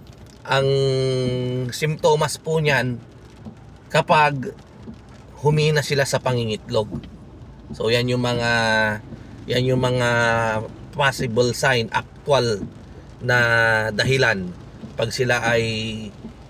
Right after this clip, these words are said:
medyo, ano, ah, anong tawag dito, namumutla. Ayan.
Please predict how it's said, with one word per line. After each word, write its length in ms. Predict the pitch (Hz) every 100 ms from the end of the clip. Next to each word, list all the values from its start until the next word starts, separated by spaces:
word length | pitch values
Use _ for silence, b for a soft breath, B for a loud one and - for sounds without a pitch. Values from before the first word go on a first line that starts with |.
| - -
medyo, 400 | 117 113 104 120 120 117 117 113 113 113
ano, 320 | 131 143 120
ah, 880 | 113 110 110 107 104 104 104 104 110 113 - - - - - - -
anong 160 | 113 -
tawag 200 | 120 120
dito, 240 | 127 143
namumutla. 840 | 127 131 139 135 - 151 143 143 - - - - - - - - - -
Ayan. 400 | 107 101 95